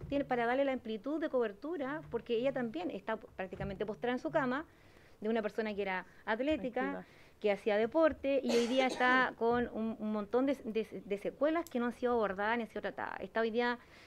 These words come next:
Speaker 1: pidiendo que la pensionen, porque en realidad no le permite hacer una vida normal, y todavía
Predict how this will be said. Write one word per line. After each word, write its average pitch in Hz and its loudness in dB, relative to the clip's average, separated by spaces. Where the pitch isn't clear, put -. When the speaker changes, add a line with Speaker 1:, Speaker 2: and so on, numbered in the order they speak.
Speaker 1:
pidiendo 240 4
que 220 4
la 208 6
pensionen, 294 4
porque 226 -2
en 202 -2
realidad 202 -2
no 220 0
le 247 6
permite 220 0
hacer 214 -4
una 208 -4
vida 202 -4
normal, 185 -6
y 226 -4
todavía 226 0